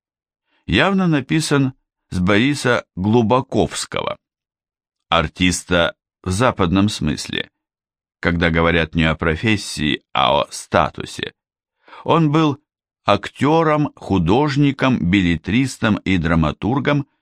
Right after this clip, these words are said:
близким в начале двадцатых имажинистам. Арестован в ноябре тысяча девятьсот двадцать четвертого года по делу Ордена русских фашистов. Был якобы министром иностранных дел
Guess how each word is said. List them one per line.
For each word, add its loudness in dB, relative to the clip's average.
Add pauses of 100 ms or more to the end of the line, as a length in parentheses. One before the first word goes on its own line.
(440)
близким 0
в 4
начале 0
двадцатых 0 (120)
имажинистам. 2 (960)
Арестован 0 (480)
в 0
ноябре 2
тысяча -4
девятьсот -2
двадцать 0
четвертого -2
года -6 (760)
по 4
делу 0
Ордена 2
русских -4
фашистов. -8 (600)
Был 2
якобы 0
министром 2
иностранных 0
дел -2